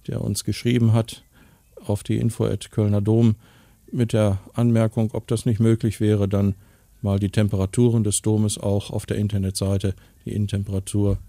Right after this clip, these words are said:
anzuzeigen. Und da mit dieser Idee kam der Dompropst dann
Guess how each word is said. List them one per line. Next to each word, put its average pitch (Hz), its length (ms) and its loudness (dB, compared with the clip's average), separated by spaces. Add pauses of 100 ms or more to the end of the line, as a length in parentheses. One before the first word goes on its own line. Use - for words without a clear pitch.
(160)
anzuzeigen. 95 760 0 (600)
Und 98 480 -4
da 98 100 -2
mit 101 240 -2
dieser 107 220 -4
Idee 104 260 0
kam 104 260 -2
der 98 80 -2
Dompropst 101 680 -4
dann 98 160 0